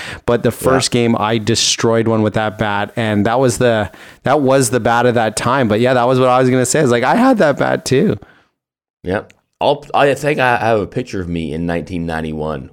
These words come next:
Speaker 2: with that bat. That, that wasn't, this isn't the bat. This is their own version of it. Mine's at home somewhere,
Speaker 1: Mm-hmm.
Speaker 2: or in, in
Speaker 1: Mm-hmm.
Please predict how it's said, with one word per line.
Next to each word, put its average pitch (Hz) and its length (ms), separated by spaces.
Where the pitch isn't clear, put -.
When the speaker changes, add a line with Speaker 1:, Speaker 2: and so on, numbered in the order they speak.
Speaker 2:
with 73 180
that 67 180
bat. 69 160
That, 101 160
that 135 140
wasn't, 135 300
this 135 180
isn't 131 280
the 107 120
bat. 87 260
This 95 140
is 101 100
their 98 160
own 92 240
version 82 380
of 67 80
it. 53 80
Mine's 78 320
at - 220
home 82 280
somewhere, 60 440
Speaker 1:
Mm-hmm. 120 160
Speaker 2:
or 120 80
in, 80 140
in 85 160
Speaker 1:
Mm-hmm. - 0